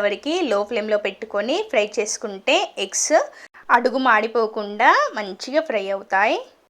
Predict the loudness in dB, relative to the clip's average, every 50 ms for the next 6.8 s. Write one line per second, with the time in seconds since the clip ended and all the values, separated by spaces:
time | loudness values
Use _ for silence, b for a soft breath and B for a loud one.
0 | _ _ _ _ b b b b b -10 -2 2 2 4 4 2 0 -2 -2 -2
1 | 0 2 2 2 2 0 -4 -4 -4 -4 -2 0 0 0 0 0 -4 B B B
2 | B 2 2 2 2 2 -2 -4 -2 0 0 -2 0 0 0 0 2 2 2 2
3 | 2 0 -2 -6 -8 -8 -6 -4 -4 -4 -4 -6 -8 -8 -8 -8 -4 -2 0 0
4 | 0 0 -2 -4 -2 0 2 2 4 2 2 0 0 0 -2 -2 -2 -4 -6 -8
5 | -8 -4 2 4 4 4 4 2 -2 -14 _ _ b b b b 0 0 0 -2
6 | -2 0 2 2 2 2 0 0 0 2 2 4 2 4 2